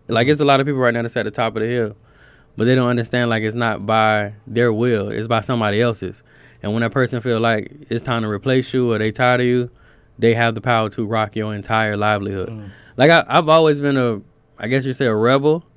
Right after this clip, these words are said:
Speaker 1: but I didn't, I didn't really finally figure out how to channel it until, like, twenty-one. And then I start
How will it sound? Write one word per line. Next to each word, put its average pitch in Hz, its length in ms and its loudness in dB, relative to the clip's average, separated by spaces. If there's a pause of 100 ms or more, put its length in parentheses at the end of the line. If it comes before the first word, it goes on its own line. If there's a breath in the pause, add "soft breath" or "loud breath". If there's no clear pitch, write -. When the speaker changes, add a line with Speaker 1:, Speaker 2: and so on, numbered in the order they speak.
(460 soft breath)
Speaker 1:
but 113 120 0
I 120 60 6
didn't, 127 360 0 (100)
I 123 100 0
didn't 135 200 2
really 123 280 0 (600)
finally 127 340 0
figure 123 320 0
out 117 140 4
how 120 180 2
to 107 220 -2
channel 143 440 0
it 104 80 -4
until, 101 280 -4
like, 101 240 -2
twenty-one. 110 640 -6 (260)
And 101 140 -6
then 107 120 -4
I 107 60 -2
start 101 500 -4